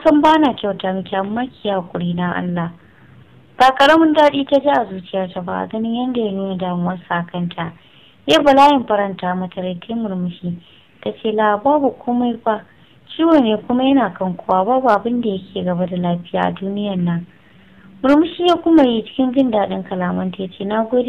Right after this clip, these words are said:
da kika fahimce ni. Na ji daɗin hakan." Murmushi ta yi ya kuma cewa, "Sannan,"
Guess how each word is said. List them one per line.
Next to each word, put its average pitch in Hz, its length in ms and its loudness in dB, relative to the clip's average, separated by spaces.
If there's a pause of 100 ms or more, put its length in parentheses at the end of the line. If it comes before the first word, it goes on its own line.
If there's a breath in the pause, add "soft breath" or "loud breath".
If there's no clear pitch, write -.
da 190 80 -2
kika - 280 -10
fahimce 170 580 -6
ni. 170 200 -2 (500 soft breath)
Na 220 160 2
ji 226 100 -2
daɗin 220 400 2
hakan." 208 380 -4 (680 soft breath)
Murmushi 311 560 4
ta 302 100 8
yi 285 180 6
ya 277 60 6
kuma 277 360 2
cewa, 196 580 2
"Sannan," 208 480 0